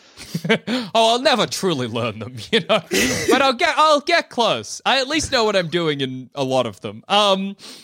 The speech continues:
I, I gotta say, I think I said this in the last review as well, that the mini games in this are just all good. I've yet to play a dud so far. I definitely haven't played all a hundred, but, like,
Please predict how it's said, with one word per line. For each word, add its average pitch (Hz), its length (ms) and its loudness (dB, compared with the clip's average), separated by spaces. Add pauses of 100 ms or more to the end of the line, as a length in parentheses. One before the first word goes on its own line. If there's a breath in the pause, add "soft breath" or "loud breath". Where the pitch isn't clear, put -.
(260 loud breath)
I, 262 240 2
I 294 40 2
gotta 269 160 2
say, 262 140 2
I 254 40 0
think 277 140 -4
I 262 40 2
said 226 180 0
this 202 120 -4
in 175 60 -8
the 147 100 0
last 139 260 0
review 135 200 -4
as 127 120 -4
well, 131 200 2
that 135 140 -4
the 156 60 -2
mini 190 180 2
games 147 260 0
in 135 80 -4
this 123 180 -2
are 120 360 2
just 151 200 -2
all 120 220 0
good. 110 300 -4
I've 120 200 -2
yet 127 200 -2
to 147 80 -8
play 117 220 0
a 110 60 -4
dud 117 340 0 (320 soft breath)
so 127 180 -2
far. 185 260 2
I 190 60 0
definitely 196 220 0
haven't 135 180 -4
played 131 180 0
all 110 160 -2
a 107 40 -4
hundred, 156 440 -2
but, 143 160 -2
like, 139 340 0